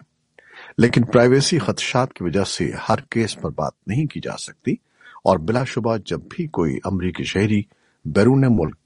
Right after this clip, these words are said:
گرفتار ہوتا ہے تو ہم اس کی مدد کے لیے فوراً تیار ہوتے ہیں اور توقع کرتے ہیں کہ پاکستانی حکام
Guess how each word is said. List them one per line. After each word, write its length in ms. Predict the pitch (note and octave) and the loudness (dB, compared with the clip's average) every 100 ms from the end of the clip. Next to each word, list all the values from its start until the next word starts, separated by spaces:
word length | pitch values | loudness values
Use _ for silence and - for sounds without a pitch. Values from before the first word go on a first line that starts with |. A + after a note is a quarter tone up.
| - | -4
گرفتار 420 | F2 - - - - | -4 -2 0 0 0
ہوتا 300 | D#2 - G2+ | -2 2 2
ہے 100 | G#2 G2 _ _ _ | 2 -2 _ _ _
تو 180 | A2+ A2 | 0 2
ہم 120 | A#2 | 2
اس 120 | G#2+ | -2
کی 100 | - | -4
مدد 320 | D#2+ F2 A2 | -4 -2 -4
کے 120 | - - | -4 -8
لیے 280 | - A1+ - _ _ _ - | -6 -6 -6 _ _ _ -16
فوراً 380 | - A2 C3 B2 | 2 4 4 0
تیار 420 | - D2 C#2 - - | -4 -4 -6 -6 -10
ہوتے 280 | D2 - D2+ | -12 -10 -6
ہیں 140 | G2 - _ _ _ - | -6 -6 _ _ _ -2
اور 100 | G2+ | 0
توقع 340 | A#2+ B2 - | 2 2 0
کرتے 360 | C#3 A#2+ - A#2 | -2 -2 -2 -2
ہیں 160 | B2 | -2
کہ 120 | D3+ - | -2 0
پاکستانی 580 | D#2+ D#2 - - G#2+ | 0 0 -4 -2 -2
حکام 520 | G2+ E2 - G#2+ - | -2 -8 -2 -2 -2